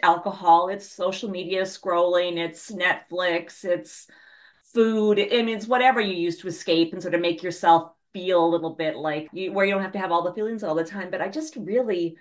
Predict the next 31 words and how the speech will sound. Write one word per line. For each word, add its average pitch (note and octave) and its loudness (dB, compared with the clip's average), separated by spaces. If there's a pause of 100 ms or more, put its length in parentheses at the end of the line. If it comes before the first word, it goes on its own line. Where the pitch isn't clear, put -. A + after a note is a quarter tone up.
(920)
you G#3+ -8
know, G#3+ -2
being C#4 2
super C4 -6
present G3 -6
with F#3+ -6
myself E3 -2
and, E3+ -8
and E3 -4
who G#3 -4
I G3+ 2
am E3 -2
and E3+ -4
where D3 -2
I F#3+ -4
am G3+ -4
in G#3+ -6
my G#3+ -4
life G#3 -2
and C#3 -8
my C3+ -6
relationships G3 -10
with A#3 -12
people A#3+ -6
in A3 -8
my G#3+ -6
life G#3 -2
and, C3+ -4
and E3+ -6
what G3+ -4
feels G3 -2